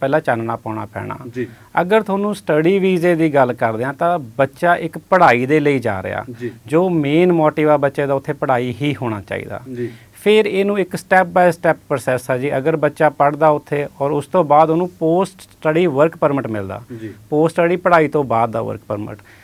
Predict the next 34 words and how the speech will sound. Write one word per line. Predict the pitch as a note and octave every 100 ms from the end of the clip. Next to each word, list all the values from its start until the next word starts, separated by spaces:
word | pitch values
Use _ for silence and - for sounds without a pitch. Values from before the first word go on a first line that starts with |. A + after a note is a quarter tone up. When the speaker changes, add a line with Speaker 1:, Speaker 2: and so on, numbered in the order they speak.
| - -
Speaker 1:
ਅਗਰ | D#3+ G3 G3+
ਉਹ | F#3+ F#3+
ਬਾਕੀ | C#3+ B2+ D#3+
ਸਾਰੀਆਂ | D#3+ E3 E3+
ਕੰਡੀਸ਼ਨਸ | E3 D#3+ D3+ D#3 C#3
ਪੂਰੀਆਂ | D3 C#3+ C#3+
ਕਰਦਾ, | C3+ B2+ B2 C3 C3+ - _ _ -
ਇੱਕ | C#3
ਪੁਆਇੰਟ | - C#3 C#3
ਬੇਸ | C3 C3+
ਸਿਸਟਮ | C3+ C3 C#3 C3
ਆ |
ਜਿਹਦੇ | C3 C#3 D3+
ਨਾਲ | D3+ D#3
ਉਹਨੂੰ | C3+ D#3+ F3+
ਪੀ | E3+ C3
ਆਰ | A#2 G2
ਮਿਲਦੀ | G2 G2 F#2+ -
ਆ। | B2+ A#2
Speaker 2:
ਜੀ। | G#2 - - _ -
Speaker 1:
ਅਗਰ | E3 G#3
ਇਹ | G3 E3 D3+ F#3
ਬਿਆਨ, | E3 D3 C3+ C#3 C#3 - -
ਹਜੇ | C3+
ਤਾਂ | C#3+
ਸਿਰਫ | C#3 D3+ C3
ਬਿਆਨ | A2+ A2+ B2+
ਹੀ | C3+
ਹੈ, | A#2 A#2+
ਜੇ | B2 D3
ਇਹ | D3 D3
ਕਾਨੂੰਨ | D#3+ D3+ C#3 C#3+
ਬਣਦਾ | D3+ A#2+ A2+ G#2+ A2+ B2 G#2+
Speaker 2:
ਜੀ। | G#2+